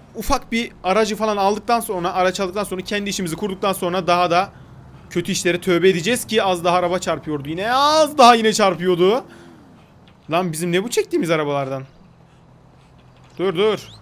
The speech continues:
Dur. Nereye gidiyorsun? Hayırdır? Ana! Bilerek yapmadım. Vallahi devam et.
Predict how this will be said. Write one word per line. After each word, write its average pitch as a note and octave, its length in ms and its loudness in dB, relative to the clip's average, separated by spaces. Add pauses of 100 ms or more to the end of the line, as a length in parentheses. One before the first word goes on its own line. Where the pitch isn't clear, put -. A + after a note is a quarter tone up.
(460)
Dur. F3+ 200 -2 (680)
Nereye F#3+ 200 2
gidiyorsun? D3+ 300 -2 (220)
Hayırdır? E3+ 420 -2 (760)
Ana! B3 500 6 (2000)
Bilerek A#3 320 6
yapmadım. G#3+ 420 6
Vallahi G3 380 4
devam F3+ 240 4
et. C3+ 200 -10